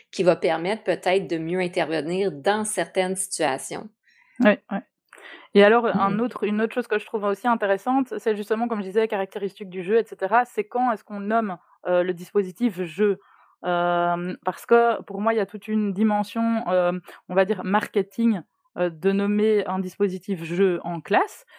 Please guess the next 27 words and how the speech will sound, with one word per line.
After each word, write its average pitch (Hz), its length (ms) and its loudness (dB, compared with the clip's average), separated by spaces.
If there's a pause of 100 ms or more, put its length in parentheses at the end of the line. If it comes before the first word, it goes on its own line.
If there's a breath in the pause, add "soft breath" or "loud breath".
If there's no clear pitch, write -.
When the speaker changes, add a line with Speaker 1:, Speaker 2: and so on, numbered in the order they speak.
(160 loud breath)
Speaker 2:
Et 190 80 2
donc, 226 220 2
en 202 100 2
fait, 262 220 0
on 208 100 -4
a 220 80 0
des 202 180 0
enseignants, 214 760 -2
heu, 190 100 0
j'ai 190 140 2
pu 202 160 -4
observer, 190 460 -2
qui 220 140 -2
vont 208 180 0
nous 185 140 0
dire, 254 280 0 (420 loud breath)
heu : « 190 260 4
Ah, 247 140 6
mais 254 80 2
voilà, 226 260 0
je 226 120 0
nomme 214 240 -2
ça, 185 220 0 (120)
enfin, - 240 -8 (200)
j'apporte 196 420 0
un 175 200 -6
jeu, 175 380 -2